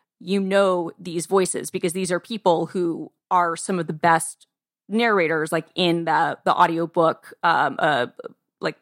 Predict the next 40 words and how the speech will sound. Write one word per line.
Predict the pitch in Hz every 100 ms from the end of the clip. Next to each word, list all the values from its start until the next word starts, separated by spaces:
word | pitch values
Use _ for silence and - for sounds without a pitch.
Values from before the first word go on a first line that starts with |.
| _ _ _ _
industry, | 208 170 - 156
I | 156
guess, | 143 - -
a-, | 175 - - -
a-, |
a-, | - -
so, | - - - 180 -
so | 180
it | 160 -
is. | - - - _ _ _ -
So, | - 226 208 -
and, | 226 214
and | 214
they | 202
get | 196 294
the |
stuff | - 196 180
out, | 185 - -
uh, | 170 170
relatively | 165 220 175 165
quickly, | - 196 - 156
you | 160
know, | 175 160
like, | 165
usually, | 190 180 175 170
like, | 165 160
oftentimes, | - 180 190 175 -
sometimes | 185 180 165
even, | 165
like, | 156 151
the | 165
day | 160 165 170
that | 165
an | 165 170
article | 180 170 165
goes | - - 156
up, | - -
and, | 160 160 -
and | 196
it's | 175